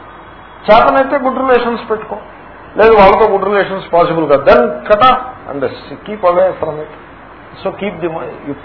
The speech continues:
మీరు మనస్సుని పరిరక్షించుకోవాలి, పర్సుని కాదు పరిరక్షించుకోవాలి. పర్సు చొక్కా నలిగిపోతుందేమో అని చాలా, ఆ, అస్తమానం నెక్క సర్దుకుంటూ ఉండటం. ఏ బట్ట నలిగిపో-,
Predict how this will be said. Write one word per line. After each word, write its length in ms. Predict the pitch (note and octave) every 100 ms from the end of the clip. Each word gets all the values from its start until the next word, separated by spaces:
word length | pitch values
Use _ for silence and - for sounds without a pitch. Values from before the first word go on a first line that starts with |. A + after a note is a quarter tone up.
| - C#3 A2
మీరు 220 | A2 B2
మనస్సుని 760 | A2+ G#2 B2 - - D3 A#2+ C3
పరిరక్షించుకోవాలి, 880 | C3+ B2 C3+ C3 C3+ B2 A#2+ G#2+ - - - - - - - - - -
పర్సుని 420 | A2 B2 - F3 D3
కాదు 180 | C#3+
పరిరక్షించుకోవాలి. 760 | C#3 B2 C#3+ D3 C3+ A2+ A2 - - - - - - -
పర్సు 460 | B2 C3 - D3+ D3 - - - - - -
చొక్కా 240 | D3 - F#3
నలిగిపోతుందేమో 840 | D#3+ E3 - E3 D#3+ E3 D#3 D#3+
అని 160 | F3+ G#3+
చాలా, 1000 | F3 C3 C3+ C#3 C#3 C#3 D#3 E3+ D3+ - - - -
ఆ, 260 | F3 F#3+ D#3
అస్తమానం 520 | - E3+ F3 F3 F3+
నెక్క 200 | D#3+ -
సర్దుకుంటూ 540 | F3+ D#3+ D3 D3 C#3+ C3+
ఉండటం. 360 | B2 A2+ - - - - - - D#3+
ఏ 60 |
బట్ట 460 | C3+ C#3 - F#3+ E3
నలిగిపో-, 340 | D#3 C3 B2+